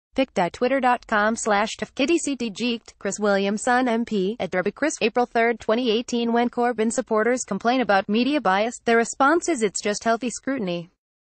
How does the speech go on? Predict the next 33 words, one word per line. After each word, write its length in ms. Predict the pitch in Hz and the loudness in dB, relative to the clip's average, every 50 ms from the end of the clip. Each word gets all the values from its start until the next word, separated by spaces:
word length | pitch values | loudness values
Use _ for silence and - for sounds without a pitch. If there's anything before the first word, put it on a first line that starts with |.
| _ _ _ _ _ _ _ | _ _ _ _ _ _ _
So 240 | - - - 247 240 | -6 0 2 2 2
this 220 | 202 220 214 - | 2 0 -2 0
is 140 | 202 180 180 | 0 0 0
a 80 | 175 | -2
test. 480 | - - 233 190 175 175 - - - - _ _ _ _ _ _ _ _ - | 0 2 2 2 2 0 -4 -10 -16 -18 _ _ _ _ _ _ _ _ -4
If 100 | 240 - | -2 0
they 120 | - 247 247 | 2 0 2
don't 240 | 254 247 294 302 | 2 0 -2 -2
scrutinize 580 | - - - - 214 202 196 190 185 175 175 - | -6 -8 -6 -2 -2 -2 0 -2 -2 -4 -2 -2
the 100 | - 185 | -2 -2
foreign 300 | - - 254 277 311 320 | -2 0 0 2 2 2
secretary 600 | - - 220 - - 220 - 220 220 214 220 220 | 2 2 0 2 0 -2 0 0 2 2 2 2
when 180 | 185 190 180 180 | 2 0 -2 -2
he 120 | 180 175 | -2 -2
lies 380 | 170 170 170 180 202 214 220 208 | 0 2 2 4 4 2 2 2
on 160 | 190 180 185 | 0 0 0
video 380 | 226 247 269 226 175 175 185 | 0 0 0 2 2 2 0
about 260 | 190 170 185 175 165 170 | 0 0 0 0 0 -2
official 400 | - - 185 196 - 233 226 208 | -4 -4 -4 -4 -2 0 2 2
evidence 420 | 202 208 277 269 277 277 277 - | 2 2 2 2 2 2 0 0
of 120 | 226 202 | -2 -2
a 40 | 226 | -2
chemical 460 | - - 277 277 285 277 - 220 202 | -2 0 0 0 0 2 2 0 2
weapons 320 | 185 208 233 - 240 240 - | 2 0 0 0 -2 -2 -4
attack, 460 | 175 - - 240 247 208 180 - - | -4 -2 0 0 2 2 0 -2 -6
how 180 | - - 233 262 | -4 -2 0 0
can 160 | 269 - 330 | 0 0 0
we 120 | 311 285 254 | 0 0 0
conclude 480 | - 277 269 262 - 214 196 202 196 | -2 -2 -2 -2 -2 0 0 0 0
it's 160 | 202 190 - | -2 -2 0
anything 420 | 220 240 285 262 - 208 190 190 175 | 0 0 0 0 0 -2 -4 -2 -2
but 180 | 151 190 190 - | -2 -2 0 0
bias? 360 | 185 190 185 170 160 156 143 | 0 0 0 -2 -4 -6 -8